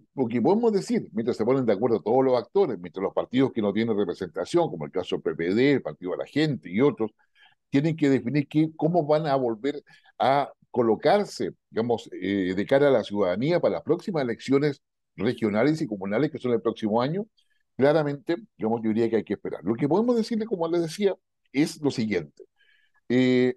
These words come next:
<clears throat> si se mantiene el ambiente de polarización, ah, eh, que tenemos hoy día y que se ve reflejado en la elección de consejeros para el Consejo Constitucional, si esa polarización se mantiene,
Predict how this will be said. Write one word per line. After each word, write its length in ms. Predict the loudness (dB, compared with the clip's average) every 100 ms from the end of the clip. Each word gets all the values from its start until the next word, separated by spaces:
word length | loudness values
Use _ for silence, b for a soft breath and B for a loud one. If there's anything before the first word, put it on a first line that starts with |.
| -2
<clears throat> 400 | -4 -4 _ -4
si 160 | 0
se 140 | 2 2
mantiene 720 | 0 -6 -10 -2 0 0 0 2
el 120 | 0
ambiente 500 | 0 0 -2 0 2
de 140 | 4
polarización, 920 | 4 2 0 -4 -8 -8 -2 0 0 -4 _ b b
ah, 240 | -2 0 0 -2
eh, 200 | -6 -4
que 200 | -4 0
tenemos 440 | 0 2 0 -2
hoy 160 | -4 -2
día 440 | -2 0 0 0
y 100 | -2
que 120 | -4
se 140 | -4 2
ve 140 | 2
reflejado 720 | 2 -4 -6 0 0 0 0
en 60 | 0
la 60 | -2
elección 400 | -4 -4 -2 0
de 80 |
consejeros 680 | -2 -4 -12 -4 2 2 2 -2
para 180 | -4
el 40 | -4
Consejo 380 | -6 -6 -4 -4
Constitucional, 760 | -4 -6 -10 -6 -2 -2 -4 -10 _ _ _ _
si 240 | -6 0 2
esa 320 | 2 -2 -2
polarización 680 | 0 0 2 -2 -2 -2
se 120 | -2 -4
mantiene, 580 | -4 -6 -4 -2 -4